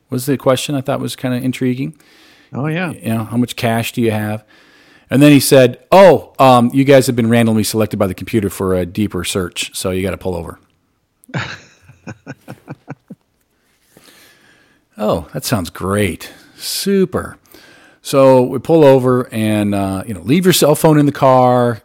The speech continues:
Speaker 1: you know, take your I D with you, you know, leave the car unlocked, you know, go, go into this, you know, room over here. And there's other cars. It's, it's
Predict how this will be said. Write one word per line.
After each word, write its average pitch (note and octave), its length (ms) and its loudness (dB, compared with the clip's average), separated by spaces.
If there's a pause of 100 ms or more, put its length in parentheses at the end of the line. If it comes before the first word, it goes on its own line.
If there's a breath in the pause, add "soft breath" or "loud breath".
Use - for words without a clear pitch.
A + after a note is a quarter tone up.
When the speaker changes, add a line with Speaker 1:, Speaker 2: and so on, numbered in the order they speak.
Speaker 1:
you A2+ 100 -4
know, G2+ 220 -4
take B2 260 -4
your D3+ 120 2
I C#3 100 6
D C3+ 180 2
with C3 240 2
you, A#2+ 480 2
you A2 140 -6
know, G2 40 -4
leave A#2 220 -2
the C3+ 80 -6
car C3+ 320 4
unlocked, A#2 840 0
you G#2 140 -12
know, F#2+ 160 -10
go, B2+ 280 0
go B2+ 260 2
into C#3 160 2
this, C3+ 280 2
you C3+ 80 -6
know, B2+ 80 -2
room B2 300 0
over B2 160 -2
here. A2 500 -2
And - 440 -18
there's F3+ 160 2
other A#2+ 160 4
cars. G2 500 -4
It's, - 160 -12
it's - 160 -6